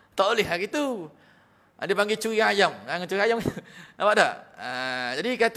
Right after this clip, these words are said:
ulama, nak tengok boleh. Tengok yang, yang halal.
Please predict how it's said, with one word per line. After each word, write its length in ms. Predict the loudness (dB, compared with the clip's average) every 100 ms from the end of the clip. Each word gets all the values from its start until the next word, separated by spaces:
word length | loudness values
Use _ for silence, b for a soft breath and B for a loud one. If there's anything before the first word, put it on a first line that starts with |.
| 6
ulama, 300 | 6 6 6 6 B B 2
nak 240 | 4 6
tengok 320 | 6 6 4 2
boleh. 380 | 4 6 4 2 -8 -8 2
Tengok 320 | 4 4 2
yang, 240 | 4 2 2 -8 -20 _ _ _ _ _ _ -10
yang 160 | -8 -6
halal. 380 | -6 -6 -8